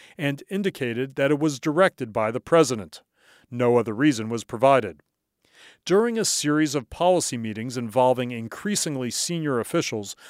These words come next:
the uniform and consistent position of all policymaking agencies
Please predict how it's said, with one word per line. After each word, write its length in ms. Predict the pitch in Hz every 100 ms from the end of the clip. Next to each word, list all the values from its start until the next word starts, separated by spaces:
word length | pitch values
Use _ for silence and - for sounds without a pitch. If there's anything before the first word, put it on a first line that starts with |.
| - -
the 100 | 147
uniform 680 | 143 233 247 - 160 170 170
and 320 | 147 165 156
consistent 640 | 165 151 - 196 - 180
position 460 | 156 147 151 - 143
of 80 | 120
all 260 | 127 180
policymaking 800 | 170 - 156 156 151 135 135 147 170
agencies 600 | 170 156 135 - 127